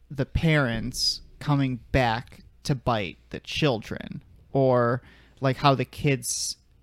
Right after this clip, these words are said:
tend to suffer from their parents, you know, bad things that they've done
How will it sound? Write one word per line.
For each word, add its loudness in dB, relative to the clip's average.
tend 0
to -4
suffer 0
from -2
their -4
parents, -4
you 0
know, -2
bad 6
things -2
that -4
they've -4
done -4